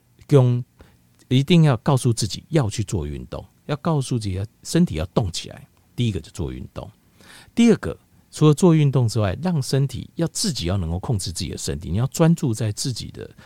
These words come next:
身上，譬如说走路、慢跑都可以，或爬山，专注，哦，我的膝-，我的脚，好，一脚踩过一脚，手的摆动，你要专注在自己的身体，然后把动作加快。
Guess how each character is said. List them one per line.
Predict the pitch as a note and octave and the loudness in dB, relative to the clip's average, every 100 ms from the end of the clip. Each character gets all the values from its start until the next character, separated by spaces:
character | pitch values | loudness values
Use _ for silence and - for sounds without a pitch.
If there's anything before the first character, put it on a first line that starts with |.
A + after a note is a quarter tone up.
| - | -8
身 | - B2 | -2 0
上， | A#2 | 0
譬 | - D#3+ | -2 -2
如 | |
说 | C3+ C3+ - - - | 2 0 -2 -18 -6
走 | G#2+ D#2+ | -2 0
路、 | C#3 C3 - - | 0 0 -4 -4
慢 | D#3 A#2+ | -2 0
跑 | G2+ D#2+ - _ _ | -2 -6 -10 _ _
都 | - D3 | -2 -2
可 | - F#2 | 0 -4
以， | F#2+ | -4
或 | - | -8
爬 | - F#2+ F#2 | -8 -6 -4
山， | B2 A#2 - _ _ | -4 -4 -8 _ _
专 | E3+ E3+ | 2 2
注， | D#3+ A#2 | 2 -4
哦， | G#2+ C#3+ D#3 | -6 -8 -6
我 | E2 | -8
的 | E2 F#2 | -6 -4
膝-， | - C#3 - | -4 -4 -6
我 | F#2+ | -6
的 | F#2 A2+ | -4 -2
脚， | - - - _ _ _ | -2 -4 -8 _ _ _
好， | - - - _ - | -8 -6 -8 _ -4
一 | |
脚 | F3+ - - - | -2 -2 -4 -8
踩 | - - | -10 -2
过 | C3 | 0
一 | C3 | 0
脚， | - - - _ - | 0 -4 -6 _ -10
手 | - - C#2+ | -6 -4 -4
的 | E2+ | -6
摆 | - D#2+ E2 | -6 -8 -4
动， | - A2 - - _ | -2 -2 -2 -20 _
你 | C#3 | -4
要 | D#3+ | 0
专 | F#3+ F#3+ | 2 2
注 | F3+ | 2
在 | D3+ C#3 | 0 0
自 | - | 0
己 | A2 | -4
的 | D#2 | -4
身 | - G#2+ | -2 -4
体， | A2 G2+ | -4 -10
然 | G2+ | -6
后 | A2+ | -6
把 | G2 G2+ | -6 -2
动 | - C3+ | 0 2
作 | A#2 A2 | 0 -4
加 | F2 A2 F#2+ | -2 -4 -4
快。 | - F#2+ | -6 -10